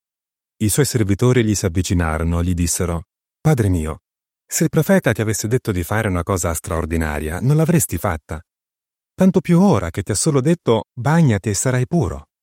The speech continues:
Quindi Naaman scese e si immerse sette volte nel Giordano,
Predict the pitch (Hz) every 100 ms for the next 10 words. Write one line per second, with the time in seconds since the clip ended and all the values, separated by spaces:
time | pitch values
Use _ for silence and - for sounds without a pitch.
0 | _ _ _ _ _ 117 110 98 98 98
1 | 92 80 - 113 117 120 120 113 - 117
2 | 139 - - 120 - 139 - 110 143 143
3 | 131 117 107 101 87 80 82